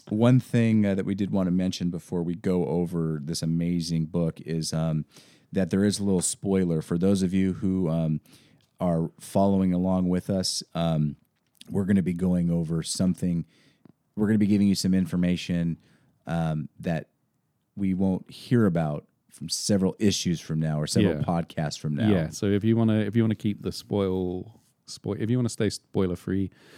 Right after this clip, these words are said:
Speaker 2: uh, when we get towards the end of the, the thing, we'll give you a little notice where you can skip ahead and avoid the spoiler. Um, so Daredevil Yellow is a book. It came out in, was it two thousand and eight, something like that?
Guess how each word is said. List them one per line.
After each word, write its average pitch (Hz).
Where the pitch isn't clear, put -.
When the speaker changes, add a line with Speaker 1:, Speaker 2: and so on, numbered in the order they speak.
Speaker 2:
uh, 92
when 101
we 101
get 98
towards 90
the 82
end 82
of 82
the, 78
the -
thing, 80
we'll 82
give 80
you 80
a -
little 78
notice 76
where -
you 82
can 87
skip -
ahead 78
and 80
avoid 87
the 104
spoiler. 78
Um, 110
so 143
Daredevil 165
Yellow 107
is 104
a -
book. 104
It -
came 101
out 95
in, 90
was 110
it -
two 113
thousand 98
and -
eight, -
something 110
like 107
that? 135